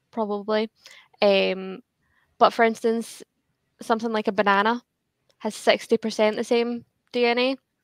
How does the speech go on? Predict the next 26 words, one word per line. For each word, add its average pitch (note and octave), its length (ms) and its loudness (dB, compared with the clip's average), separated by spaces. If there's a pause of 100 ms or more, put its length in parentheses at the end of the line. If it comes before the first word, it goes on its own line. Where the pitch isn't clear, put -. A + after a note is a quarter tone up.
(1700)
Um, G#3+ 480 4
so G#3+ 240 0
a G#3+ 80 6
lot G#3+ 140 4
of, G#3+ 80 -4
like, G#3 160 0
these G#3 160 -8
kind G#3+ 120 -2
of G#3 60 -4
things, G3+ 380 -4
it's - 360 -8
quite D4 220 4
a B3+ 40 0
lot B3 260 4
of A3+ 100 -6
similarities, A#3+ 880 2
but G#3 300 4
a G#3+ 60 -2
chimpanzee B3+ 500 0
is G#3 80 -4
ninety-six G3+ 460 -4
percent - 320 -6
similar G3+ 320 -2
because G3+ 260 -6
we G#3 100 -2
have G3+ 300 0